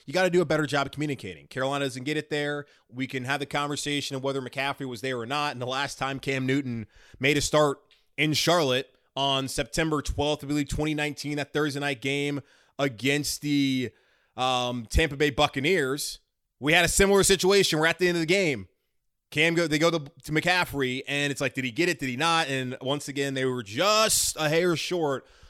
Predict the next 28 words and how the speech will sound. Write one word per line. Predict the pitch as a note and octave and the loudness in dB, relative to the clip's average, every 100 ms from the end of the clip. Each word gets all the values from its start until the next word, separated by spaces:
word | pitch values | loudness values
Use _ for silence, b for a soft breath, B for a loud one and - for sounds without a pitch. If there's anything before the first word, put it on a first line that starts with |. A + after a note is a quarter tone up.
| b b | b b
of | D3 | -4
not | C#3+ D3 C#3+ | 0 -2 0
getting | D3+ C#3+ | -2 -2
to | C3 C3+ | -4 -6
the | B2+ | -6
thirty-five-yard | C3+ C3+ C3 C#3 C3 A#2+ C3 C3 B2 | -4 -4 -4 -2 -2 -2 -2 -2 -2
line, | A#2+ A#2+ A#2+ A#2 | -4 -4 -6 -8
which | A2+ | -10
forced | - B2 - | -6 -6 -4
him | A2 | -12
to | |
punt. | G2 D#3+ E3 D#3+ - b b | -6 0 0 -2 -8 b b
And | - C#3 | -4 -2
then | D3 C#3 | -2 -4
again, | B2 G2+ E3 C3+ | -8 -2 0 0
later | C3+ D3+ C3 | 0 0 2
on, | E3+ B2+ | 0 -2
forced | - D3 - | -2 -2 -2
a | |
situation | C3+ - C#3 D3 | -8 -4 -4 -4
where | C#3+ | -10
Cam | - D3 | -4 -2
actually | C#3 - | -2 -2
had | C#3 | -4
to | B2+ | -2
go | B2+ | -2
out | C#3 - | -2 -2
there | A#2+ A#2 A2 | -4 -4 -6